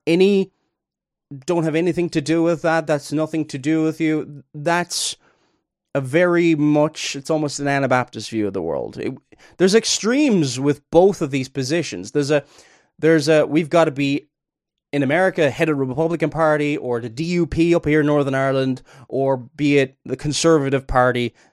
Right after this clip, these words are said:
in, in, in England or whatever. Right? That's how we affect change. There's that one extreme. We, we've gotta be involved in politics. You know, the, the, the, basically <laughs> the Ian Paisley, um, view in Northern Ireland, that didn't end well.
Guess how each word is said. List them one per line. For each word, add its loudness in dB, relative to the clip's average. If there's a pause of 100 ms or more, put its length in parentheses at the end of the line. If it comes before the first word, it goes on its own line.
(220)
in, -4
in, -6
in -6
England -4
or -8
whatever. -8 (1080)
Right? -8 (140)
That's 2
how 2
we 0
affect -6
change. -10
There's 0
that 0
one 2
extreme. -6 (720)
We, -6
we've -8
gotta -2
be 4
involved 2
in -4
politics. -4
You -6
know, -4
the, -4
the, -8 (180)
the, -8
basically -2
<laughs> -
the -4
Ian -4
Paisley, -4 (400)
um, -6 (120)
view -4
in -6
Northern -4
Ireland, 0
that -4
didn't -8
end -8
well. 2